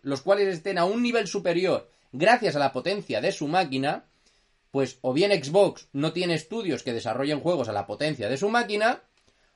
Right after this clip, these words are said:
o bien a Xbox no le interesa generar juegos los cuales, pues, sean, eh, de un nivel superior,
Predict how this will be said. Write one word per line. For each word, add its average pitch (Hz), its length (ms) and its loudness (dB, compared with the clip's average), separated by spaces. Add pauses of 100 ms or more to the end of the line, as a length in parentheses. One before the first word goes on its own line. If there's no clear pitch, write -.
(120)
o 139 140 2
bien 139 220 0
a 151 100 4
Xbox 151 440 -2
no 127 160 0
le 139 80 0
interesa 151 500 0
generar 110 400 -6
juegos 208 460 2
los 165 180 -6
cuales, 127 500 -2 (120)
pues, - 360 -14
sean, 107 380 -6 (200)
eh, 62 220 -16
de 98 140 -12
un 120 100 -6
nivel 113 280 -6
superior, - 520 -16